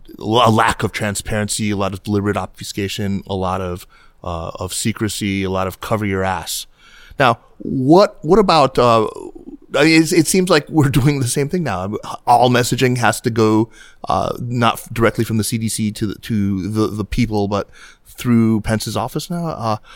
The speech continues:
what do you, what do you make of Amer-, America's handling of this so far?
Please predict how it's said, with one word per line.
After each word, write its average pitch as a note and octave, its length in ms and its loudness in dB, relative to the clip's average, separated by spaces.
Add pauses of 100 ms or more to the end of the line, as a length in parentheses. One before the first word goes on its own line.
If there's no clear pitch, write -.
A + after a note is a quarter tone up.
(300)
what D3+ 300 6
do A#3+ 60 8
you, G#3+ 160 8
what D#3+ 220 2
do F3+ 60 2
you E3+ 100 2
make C3 260 2
of A2 340 0
Amer-, G#2 320 -2
America's A2+ 460 0
handling G2+ 420 -4
of - 120 -18
this - 160 -14
so - 140 -10
far? - 280 -14